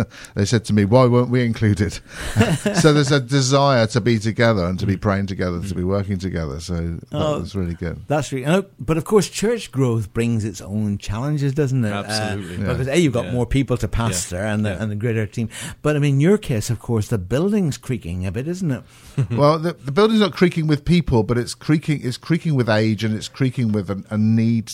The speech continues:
Speaker 1: to, uh, look at not calling itself Twynham Church for the community, but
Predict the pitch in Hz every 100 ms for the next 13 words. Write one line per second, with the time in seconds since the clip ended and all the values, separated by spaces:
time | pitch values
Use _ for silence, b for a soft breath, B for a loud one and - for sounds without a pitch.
0 | - - 110 104 101 104 B B B B
1 | 101 98 113 120 - 107 104 _ 110 123
2 | 147 - - 175 156 117 90 107 101 -
3 | 113 104 101 117 90 - 92 - 110 107
4 | 95 95 85